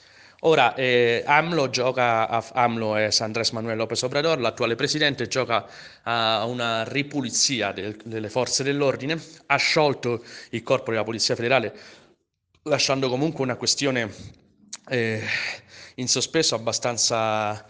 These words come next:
difficile, perché ovviamente, eh, da un lato c'è una necessità di riorganizzare la polizia secondo gli interessi politici del nuovo governo,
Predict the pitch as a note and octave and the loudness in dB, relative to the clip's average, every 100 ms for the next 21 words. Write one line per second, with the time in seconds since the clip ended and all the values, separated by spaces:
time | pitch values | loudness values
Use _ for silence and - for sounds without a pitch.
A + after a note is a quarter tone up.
0 | - - - B2+ B2 F#3+ D3+ A#2+ G#2+ A2 | -20 -20 -10 -6 -2 0 0 0 -2 -2
1 | - A#2+ C3 C3+ A2 A2 F2+ - _ _ | -2 0 2 2 0 -2 -4 -10 _ _
2 | _ _ _ - - - - - - - | _ _ _ -20 -20 -20 -20 -20 -16 -8
3 | A#2+ A#2 A2+ A2 B2 C3+ D3+ C#3+ B2+ B2+ | -4 -4 -2 0 2 4 4 2 0 -2
4 | A#2+ A#2+ A2+ A2+ A#2 A#2 C3 - A#2+ B2 | -2 -2 -4 -4 -2 -2 0 -2 0 -2
5 | G#2+ G#2 A#2 A2+ A2+ A2+ A2 A#2 G#2+ A#2 | -4 -4 -2 -2 -6 -4 -4 -4 -4 -4
6 | A2+ - - A2+ A#2 A2 A#2 A#2 A2+ A2+ | -2 0 0 -2 -6 -6 -8 -6 -2 0
7 | - A2+ A2 A2+ A2 A2 G#2+ G#2+ G2+ G#2 | 0 -2 -8 -6 -6 -6 -6 -8 -8 -4
8 | A2+ G#2+ G2 A#1 | -2 -2 -4 -16